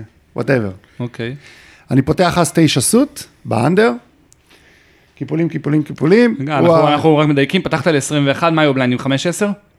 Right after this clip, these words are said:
Speaker 1: חמש עשר.
Speaker 2: אוקיי, אז אתה
Speaker 1: אה,
Speaker 2: פותח, אה, שתיים אחד,
Speaker 1: כן, פותח
Speaker 2: באנדר.
Speaker 1: לשתיים אחד באנדר.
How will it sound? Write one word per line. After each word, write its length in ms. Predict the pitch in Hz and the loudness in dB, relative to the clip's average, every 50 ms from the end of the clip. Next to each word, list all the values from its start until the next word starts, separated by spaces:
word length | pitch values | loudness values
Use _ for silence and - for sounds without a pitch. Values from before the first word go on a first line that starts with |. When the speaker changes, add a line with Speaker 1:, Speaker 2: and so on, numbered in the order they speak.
| - | -12
Speaker 1:
חמש 400 | - - 139 131 135 135 127 - | -8 -6 -2 -2 -2 -2 -2 -2
עשר. 400 | 175 196 185 - - 220 220 220 214 | -2 -2 -2 -2 0 0 0 0 0
Speaker 2:
אוקיי, 200 | 190 165 170 185 | 0 0 0 0
אז 60 | 175 - | -2 -4
אתה 120 | - 123 | -8 -8
Speaker 1:
אה, 40 | - 165 | -8 -4
Speaker 2:
פותח, 280 | 165 147 131 - - - | -2 0 0 0 -2 -4
אה, 60 | 131 120 | -6 -6
שתיים 260 | - - 143 131 123 | -4 -2 -2 -2 -2
אחד, 300 | 117 - 156 160 165 170 156 | -2 -2 0 0 0 -2 -2
Speaker 1:
כן, 200 | 147 247 233 226 202 | -4 -4 -4 -4 -4
פותח 140 | - - - | -4 -2 0
Speaker 2:
באנדר. 220 | 185 160 147 165 | 0 0 2 0
Speaker 1:
לשתיים 360 | 165 175 165 160 160 156 151 143 | 0 0 0 -2 0 0 0 0
אחד 280 | 139 - 165 147 135 | -2 -2 -2 -2 0
באנדר. 560 | 131 139 165 196 220 214 226 226 226 226 220 | 0 0 2 2 2 2 4 4 4 2 0